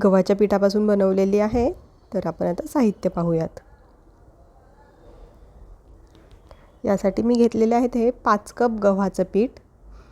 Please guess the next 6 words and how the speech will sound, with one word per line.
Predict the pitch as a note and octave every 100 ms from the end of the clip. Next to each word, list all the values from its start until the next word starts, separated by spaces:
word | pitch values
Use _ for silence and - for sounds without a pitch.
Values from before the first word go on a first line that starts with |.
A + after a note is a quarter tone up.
| - - - - -
एक | A3 -
कप | B3+ C4+ - -
तूप, | A3 A#3+ - - - - _ - _ _ _ _ - - - - -
एक | G#3 G3+ -
कप | A3+
दूध | G3 G#3 A3+